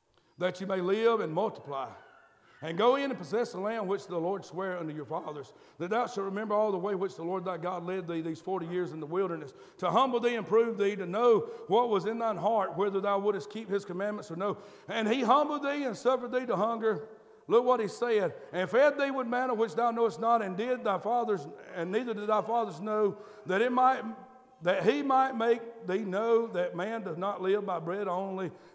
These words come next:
but by every word that proceeded out of the mouth of the Lord doth man live."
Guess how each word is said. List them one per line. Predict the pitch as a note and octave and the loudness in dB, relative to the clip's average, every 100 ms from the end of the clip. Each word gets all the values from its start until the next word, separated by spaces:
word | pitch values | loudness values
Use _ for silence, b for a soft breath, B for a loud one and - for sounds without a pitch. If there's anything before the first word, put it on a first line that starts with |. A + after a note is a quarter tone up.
| D3 | -6
but | F3 | 2
by | F#3 F#3+ | 4 4
every | G3 F3 | 2 -2
word | F#3 F#3+ D#3 | -2 -2 -4
that | |
proceeded | C#3+ B2+ F3 E3+ | -12 -8 -6 -4
out | F3+ E3+ | -4 -4
of | |
the | E3+ | -4
mouth | E3+ F3 D3 | -4 -4 -6
of | |
the | E3 | -6
Lord | E3+ D#3+ - B B B _ - | -6 -6 -10 B B B _ 0
doth | E3 E3+ E3+ | 4 4 0
man | D#3 D#3+ D3+ | -6 -6 -4
live." | D3 C#3+ C3 | -4 -4 -6